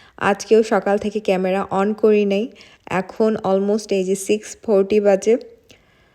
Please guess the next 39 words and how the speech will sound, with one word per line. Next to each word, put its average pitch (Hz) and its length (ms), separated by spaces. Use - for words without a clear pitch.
এদেরকে 202 600
নিয়ে 208 500
বাসার 202 360
সামনে 202 420
একটু 214 220
বের 196 280
হয়েছি, 202 320
যেহেতু 202 380
ব্যাকইয়ার্ডে 196 840
আমাদের 190 400
আর 196 100
বের 185 260
হওয়া 196 160
সম্ভব 185 420
হয় 185 140
না। 180 200
সেটা 185 580
একটু 208 260
পরে 202 340
দেখাচ্ছি 185 460
যে 185 220
কী 247 120
কারণে 196 400
বাচ্চাদের 190 480
নিয়ে 185 240
বের 185 300
হই 175 240
না 185 160
আর 180 100
ব্ল্যা-, 180 300
ব্যাকইয়ার্ডে। 175 800
বের 220 420
হই 247 360
বলতে 220 340
খুবই 254 540
কম 214 420
বের 208 240
হওয়া 185 340
হয়, 196 280